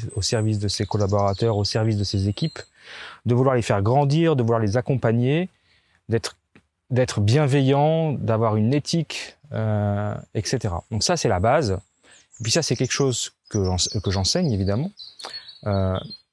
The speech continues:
mais vouloir le faire et le faire, c'est pas si simple. Donc,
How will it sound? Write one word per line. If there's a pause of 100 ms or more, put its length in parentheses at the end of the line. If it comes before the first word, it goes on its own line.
(320)
mais
vouloir
le
faire
et
le
faire,
c'est
pas
si
simple. (840)
Donc,